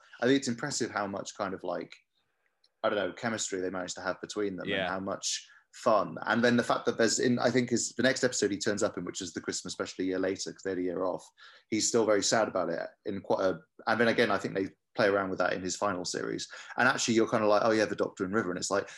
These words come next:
Speaker 1: but this Doctor barely met River. Like, obviously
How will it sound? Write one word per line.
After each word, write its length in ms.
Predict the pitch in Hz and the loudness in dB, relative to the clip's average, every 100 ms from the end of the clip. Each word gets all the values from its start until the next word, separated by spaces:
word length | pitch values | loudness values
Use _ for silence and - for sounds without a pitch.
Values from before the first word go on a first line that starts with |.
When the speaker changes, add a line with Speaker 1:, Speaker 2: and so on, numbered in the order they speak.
| - | -2
Speaker 1:
but 100 | 123 | 2
this 140 | 180 | 4
Doctor 260 | 185 - 127 | 4 2 2
barely 580 | 131 135 131 123 113 107 | 6 8 10 8 6 4
met 220 | 120 - | 0 2
River. 300 | 98 82 82 - | 0 0 -2 2
Like, 100 | 131 | 4
obviously 320 | 156 160 | 4 6